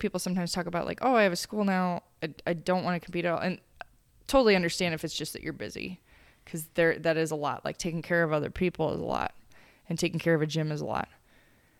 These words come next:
But sometimes I think it's just the fear of losing in front of their students. Um, and I think, like, man, like, even, even if you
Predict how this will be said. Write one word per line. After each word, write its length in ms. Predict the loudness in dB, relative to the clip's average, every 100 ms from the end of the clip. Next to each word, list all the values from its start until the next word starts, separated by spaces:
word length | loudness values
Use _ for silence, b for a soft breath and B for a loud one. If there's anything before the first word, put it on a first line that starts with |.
| b b
But 140 | -8 0
sometimes 340 | 2 2 2
I 80 | 0
think 160 | 0
it's 120 | -4 -4
just 180 | -6
the 100 | -4
fear 340 | -4 -2 2 2
of 120 | 2
losing 380 | 0 0 0 -2
in 100 | -2
front 180 | -4 -4
of 60 |
their 100 | -4
students. 640 | -6 -6 -4 -6 -6 -12 -14 b b _ _ _ _ _ _ _ _ _ _ -4
Um, 600 | 0 0 0 -4 -6 -10 b b b b b b b _ _ -20 -6
and 100 | -4
I 60 | -2
think, 300 | -2 -4 -2
like, 480 | -4 -4 -12 -14 -20 _ _ b b b b b b 2
man, 220 | 4 4
like, 200 | 2 0
even, 280 | 0 0 0
even 220 | -2 0
if 120 | -2
you 120 | -2